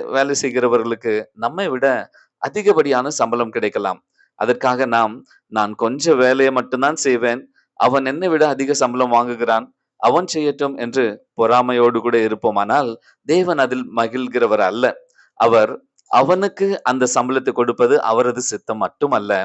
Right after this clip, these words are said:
நாம் உண்மையாக நம் வேலையில் நேர்மையாக இருக்கும்போது நமக்கு கிடைக்கும் சொற்ப சம்பளத்தையும் தேவன் ஆசீர்வதிப்பார். அது நிச்சயமாகவே அதிக சம்பளம் வாங்குகிறவனை விட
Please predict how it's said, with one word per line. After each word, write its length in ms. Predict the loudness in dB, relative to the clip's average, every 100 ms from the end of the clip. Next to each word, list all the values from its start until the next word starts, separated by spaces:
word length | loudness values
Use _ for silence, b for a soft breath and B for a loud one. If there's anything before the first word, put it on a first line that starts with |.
| -6 b b _
நாம் 160 | -2 -2
உண்மையாக 540 | -4 -2 0 0 0 0 -2 -4 -12
நம் 240 | -4 -4 2
வேலையில் 420 | 2 2 0 -2
நேர்மையாக 560 | -4 -4 -2 -2 0 0
இருக்கும்போது 560 | -4 -4 -4 -2 0 -2 -4 b b b
நமக்கு 400 | -6 -2 -2 -4
கிடைக்கும் 520 | -4 -2 -2 -4 -8 -6
சொற்ப 420 | -2 -2 0 0 0
சம்பளத்தையும் 640 | 0 0 -2 -2 -4 -6 -14 -2
தேவன் 320 | 0 0 -2
ஆசீர்வதிப்பார். 640 | -4 -4 -8 -8 -2 -2 -2 b b b
அது 160 | -8 -6
நிச்சயமாகவே 680 | -6 -4 -2 0 0 4 2 2 -2
அதிக 320 | -4 -2 -2
சம்பளம் 480 | 0 -2 0 0 2
வாங்குகிறவனை 600 | 0 0 0 0 0 -4
விட 160 | 0